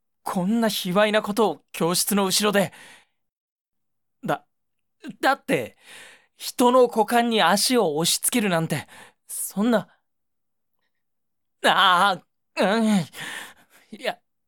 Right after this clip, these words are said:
やめてよ。あん、ムニムニ押すのは。変な気分になる。こんな、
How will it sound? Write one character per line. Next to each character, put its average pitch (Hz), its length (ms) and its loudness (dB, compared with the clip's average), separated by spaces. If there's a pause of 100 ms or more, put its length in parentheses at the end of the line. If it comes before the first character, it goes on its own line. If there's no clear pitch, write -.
(140)
や 151 400 -2
め 254 160 2
て 294 220 4
よ。 151 160 -2 (1300)
あ 190 160 0
ん、 175 140 -2 (800)
ム 170 340 -6
ニ 240 120 2
ム 143 120 -6
ニ 117 140 -12 (180)
押 151 240 -2
す 220 140 -2
の 180 160 -2
は。 127 100 -8 (3250)
変 254 420 -4
な 170 140 -4
気 185 180 -4
分 175 160 -2
に 151 100 -6
な 160 140 2
る。 180 160 2 (1200)
こ - 160 -10
ん 156 160 -8
な、 151 160 -6